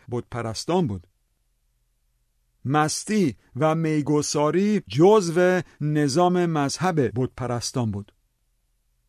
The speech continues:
از این رو وقتی پولس میگه مست شراب مشوید که در آن فجور است، بلکه از روح پر بشید،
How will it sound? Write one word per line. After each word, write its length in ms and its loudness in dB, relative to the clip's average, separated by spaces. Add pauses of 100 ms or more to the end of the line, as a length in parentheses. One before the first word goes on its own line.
(840)
از 260 0
این 180 0
رو 320 4 (280)
وقتی 360 2
پولس 420 2
میگه 360 4 (360)
مست 440 2
شراب 420 2
مشوید 560 -2
که 120 2
در 200 4
آن 120 4
فجور 520 -2
است، 440 -2 (460)
بلکه 420 4
از 200 0
روح 300 4
پر 180 2
بشید، 600 0